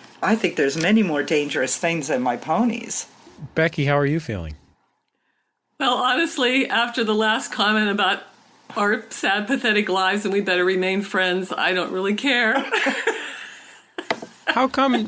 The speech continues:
Speaker 2: how come neither one of you has ever purchased or otherwise obtained a donk or miniature donkey?
Speaker 3: Oh, don't even get me going on that.
Speaker 2: You mean
Speaker 1: That's
Speaker 2: you,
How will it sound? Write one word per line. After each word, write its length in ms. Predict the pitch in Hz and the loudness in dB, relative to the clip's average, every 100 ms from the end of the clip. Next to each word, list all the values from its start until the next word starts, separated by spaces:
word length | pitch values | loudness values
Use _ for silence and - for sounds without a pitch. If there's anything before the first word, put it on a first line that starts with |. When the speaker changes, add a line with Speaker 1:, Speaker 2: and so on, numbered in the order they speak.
| - | -2
Speaker 2:
how 120 | 220 | 0
come 240 | 233 214 | 2 2
neither 260 | 190 190 180 | 4 4 4
one 180 | 165 180 | 4 4
of 140 | 156 | 2
you 140 | 143 131 | 4 2
has 200 | 127 - | 2 2
ever 320 | 135 123 110 | 2 2 0
purchased 560 | - 156 123 120 - | 0 0 0 -2 -2
or 300 | 123 110 101 - - | 0 0 0 -4 -6
otherwise 500 | 127 123 113 113 104 | -2 0 2 2 2
obtained 420 | 107 90 131 120 101 | -2 -2 -2 0 -2
a 60 | |
donk 480 | 95 143 139 85 78 | 0 2 2 0 -4
or 80 | 92 | -4
miniature 420 | 117 120 101 101 | -2 -2 -2 -4
donkey? 480 | 90 135 131 - - - _ _ _ - | 0 0 0 -4 -18 -20 _ _ _ -4
Speaker 3:
Oh, 320 | 220 226 202 | 0 0 0
don't 220 | 185 190 | 0 2
even 220 | 180 180 | 2 0
get 160 | 165 - | 0 -2
me 100 | 165 | -2
going 260 | 156 156 156 | -4 -4 -2
on 160 | 151 | -4
that. 300 | 147 147 139 - - - - - - _ _ _ _ _ _ _ _ _ - | -4 -4 -6 -10 -20 -18 -20 -20 -20 _ _ _ _ _ _ _ _ _ -2
Speaker 2:
You 100 | 127 | 2
mean 80 | 120 | 4
Speaker 1:
That's 220 | 98 | 4
Speaker 2:
you, 40 | - | 2